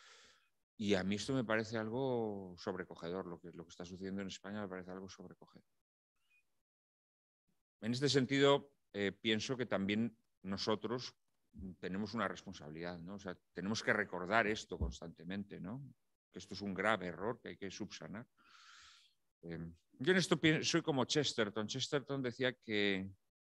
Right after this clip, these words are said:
que cuando tenemos un precipicio delante de nuestros pies, la única manera de progresar es retroceder, ¿eh? Eh, retractarnos de lo que hemos hecho, digámoslo así, ¿no? Y tomar otro camino, ¿no? Pues yo pienso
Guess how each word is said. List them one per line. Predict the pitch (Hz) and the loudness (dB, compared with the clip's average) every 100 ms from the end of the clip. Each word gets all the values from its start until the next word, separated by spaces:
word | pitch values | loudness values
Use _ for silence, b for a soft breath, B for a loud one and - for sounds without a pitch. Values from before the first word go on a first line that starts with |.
| b b b _ _ _ _ | b b b _ _ _ _
que | - | 2
cuando | 113 110 107 | 6 8 8
tenemos | 123 165 | 6 6
un | 180 | 4
precipicio | 156 131 117 - 143 123 107 | 4 2 2 0 -2 2 4
delante | 98 117 120 117 | 6 4 2 0
de | 101 | 0
nuestros | 98 95 - 101 95 - | 2 -2 -4 -6 -6 -6
pies, | 131 151 147 | 0 0 2
la | 110 | 2
única | 107 127 120 | 2 2 0
manera | 113 123 127 | 0 2 2
de | 101 | 0
progresar | - 131 139 117 107 - 120 123 - - | 0 0 2 2 -2 2 4 2 -2 -8
es | 117 - | -6 -6
retroceder, | - 120 113 113 - 80 - _ _ _ _ _ _ _ - | -4 -4 -4 -8 -8 -10 -12 _ _ _ _ _ _ _ -10
¿eh? | 113 151 b b b b b _ | -8 -8 b b b b b _
Eh, | 92 87 87 90 | -10 -6 -4 0
retractarnos | 110 120 120 107 - - 139 113 98 90 90 | 4 4 4 2 0 6 8 8 0 -4 0
de | |
lo | 90 87 | 0 0
que | |
hemos | 87 87 - | -4 -6 -8
hecho, | - - | -10 -8
digámoslo | 85 98 95 92 | 0 2 2 0
así, | 92 85 | -2 -2
¿no? | 107 - | -2 0
Y | 131 | 4
tomar | 113 107 127 127 | 6 10 12 10
otro | 123 110 101 | 6 0 -4
camino, | 90 87 87 82 80 | -8 -8 -8 -10 -14
¿no? | 87 131 - B B B B _ | -12 -12 -12 B B B B _
Pues | 92 | -2
yo | 98 | -2
pienso | 110 110 143 135 127 - | 2 2 6 6 4 -8